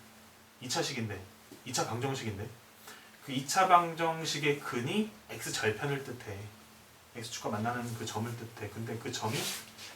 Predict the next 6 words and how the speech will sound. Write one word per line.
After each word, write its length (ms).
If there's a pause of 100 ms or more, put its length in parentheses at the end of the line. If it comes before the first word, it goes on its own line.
(160)
허근이 260
나왔다는 480
얘기는 600 (1600)
안 140
보인다는 420
얘기야. 140